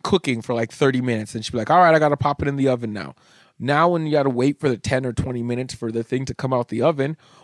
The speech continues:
we go back to the comedy show. And we just go back and forth until the meal is done. And then, uh, when the meal is done, uh, and everybody, uh, before everybody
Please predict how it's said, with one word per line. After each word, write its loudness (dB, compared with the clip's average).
we 2
go 6
back 2
to 0
the 0
comedy 2
show. -6
And 2
we 4
just -2
go 4
back 0
and -4
forth 4
until 2
the -2
meal 0
is -2
done. 2
And -2
then, 2
uh, 2
when 0
the -2
meal -2
is -2
done, 2
uh, 4
and -6
everybody, 0
uh, 0
before 2
everybody 0